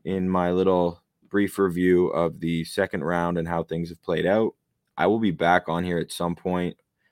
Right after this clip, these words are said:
potentially with some guests. Might have Scott, might have Bo, might have 'em both. Who knows? Who knows what the future holds? Just like the N F L draft, it's the same with Bucks banter. I like to leave the audience,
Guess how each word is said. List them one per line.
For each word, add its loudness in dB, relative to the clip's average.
potentially -2
with 0
some -6
guests. -2
Might -2
have -2
Scott, 2
might -2
have -4
Bo, 0
might 0
have 2
'em -4
both. -4
Who -2
knows? -6
Who -10
knows 2
what -8
the -14
future -12
holds? -14
Just -2
like -6
the -6
N -10
F -16
L -14
draft, -12
it's -18
the -20
same -4
with -14
Bucks -8
banter. -10
I -8
like -8
to -14
leave -4
the -8
audience, -6